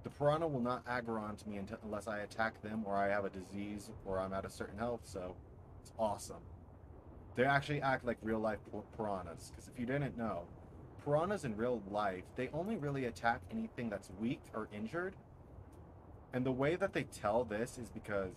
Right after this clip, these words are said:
well, you can, you can force piranha to come and attack you. Um, if you start panicking in the water and you start splashing around and all that,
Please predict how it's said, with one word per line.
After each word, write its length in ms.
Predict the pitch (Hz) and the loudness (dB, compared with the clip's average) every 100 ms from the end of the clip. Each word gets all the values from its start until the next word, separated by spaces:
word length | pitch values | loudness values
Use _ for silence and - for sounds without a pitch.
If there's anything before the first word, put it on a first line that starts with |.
| - | -2
well, 160 | 131 120 | 0 2
you 140 | 135 | 2
can, 180 | 147 165 - | 2 -2 0
you 100 | 143 | 0
can 160 | 147 175 | 0 -4
force 500 | - - 151 147 - | -2 6 6 6 2
piranha 420 | 147 117 113 104 95 | 2 4 4 4 -2
to 100 | 95 | -2
come 260 | 110 101 | 0 0
and 100 | 95 | -2
attack 380 | 92 101 92 - | -2 0 0 0
you. 140 | 117 - - - - - - - | -4 -4 -10 -12 -12 -12 -12 -2
Um, 160 | 98 95 | -2 0
if 160 | 131 - | -4 0
you 80 | 139 | 0
start 320 | - 165 - - - | 4 4 2 -2 -4
panicking 560 | 98 107 113 135 135 | -2 -2 -2 -2 0
in 60 | 123 | 0
the 80 | 110 | 2
water 420 | 98 98 104 113 | 6 6 6 2
and 140 | 101 | 0
you 60 | 98 | -4
start 260 | - 101 - | -2 -2 -2
splashing 580 | - 117 113 107 107 | 0 4 4 2 -2
around 320 | 95 101 101 98 | 0 0 0 0
and 120 | 95 | -2
all 100 | 95 | 0
that, 220 | 98 | 0